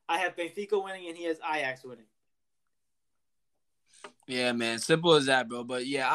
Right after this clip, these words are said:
Speaker 2: Ajax is definitely winning that. I'd say, like, maybe, like,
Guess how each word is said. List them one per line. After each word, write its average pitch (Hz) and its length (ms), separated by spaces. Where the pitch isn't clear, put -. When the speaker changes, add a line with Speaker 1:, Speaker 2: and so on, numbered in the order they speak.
Speaker 2:
Ajax 190 200
is 147 60
definitely 123 300
winning 117 260
that. 110 140
I'd 160 200
say, 180 200
like, 147 300
maybe, 170 280
like, 143 360